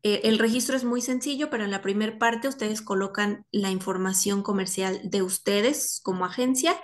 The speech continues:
y en datos fiscales la información de Archer. Por último, la última parte del registro eh, son los datos de acceso. Aquí ustedes van a crear su primer, su usuario.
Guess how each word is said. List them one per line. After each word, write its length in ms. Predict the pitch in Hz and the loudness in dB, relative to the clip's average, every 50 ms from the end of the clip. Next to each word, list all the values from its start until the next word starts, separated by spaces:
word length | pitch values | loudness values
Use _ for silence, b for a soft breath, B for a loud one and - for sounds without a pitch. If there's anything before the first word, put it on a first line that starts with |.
| B B B B B B B B _ | B B B B B B B B _
y 160 | - 220 214 | 0 2 4
en 140 | 214 214 208 | 4 4 4
datos 320 | 220 214 214 226 233 226 | 4 4 2 2 -2 -2
fiscales 580 | - 254 247 240 - 262 247 254 262 302 330 - | -2 -6 -6 -4 -2 -2 0 0 0 -2 -4 -4
la 140 | - - 196 | -4 -4 -4
información 680 | 190 190 - 190 185 185 180 185 - - 190 185 185 | -4 -4 -4 -6 -4 -4 -4 -4 -4 -4 -2 -4 -2
de 120 | 180 185 | -4 -4
Archer. 500 | 185 190 - - - - - - - _ _ _ b b b b b b b b b _ _ _ _ _ _ _ _ _ _ _ | -4 -6 -6 -8 -8 -8 -8 -10 -14 _ _ _ b b b b b b b b b _ _ _ _ _ _ _ _ _ _ _
Por 200 | - 262 262 302 | 4 6 6 8
último, 680 | 320 294 294 294 254 247 247 277 349 - - - _ _ | 6 6 6 6 6 8 8 6 4 2 -2 -10 _ _
la 200 | - 220 220 220 | 2 4 4 4
última 340 | 233 226 269 269 254 254 | 4 4 4 4 4 4
parte 240 | 254 214 214 - - | 4 2 0 2 0
del 160 | 220 220 220 | 0 0 0
registro 800 | 220 226 233 226 - 269 254 - - - 240 285 330 - - _ _ _ _ _ _ | 0 -2 -4 -2 -4 -4 -6 -4 -2 0 0 0 0 -2 -10 _ _ _ _ _ _
eh, 280 | - 214 208 196 196 196 | 0 2 2 2 0 0
son 240 | 196 - 208 202 202 | 0 0 0 2 2
los 140 | 208 208 | 2 0
datos 320 | 196 196 190 - 202 190 190 | 0 -2 -2 -2 -4 -2 -2
de 60 | 190 | -2
acceso. 480 | 190 190 - - 208 202 190 - - - _ _ - | -4 -4 -2 -2 0 0 -2 -4 -6 -10 _ _ -4
Aquí 200 | 214 214 - 220 | -4 0 0 -2
ustedes 260 | 214 220 226 220 208 | 0 2 2 2 4
van 160 | 202 202 196 | 4 2 2
a 80 | 202 202 | 0 0
crear 360 | - 190 190 190 190 196 202 | 0 0 2 2 2 2 0
su 280 | 202 - 220 220 214 - | 0 0 -2 -2 0 0
primer, 420 | 196 185 185 180 180 185 190 202 | -2 0 0 0 -2 -4 -4 -4
su 180 | - - 202 196 | -2 0 0 2
usuario. 600 | 190 190 - - 226 220 220 208 180 180 - B | 2 2 4 4 6 6 6 4 2 0 -4 B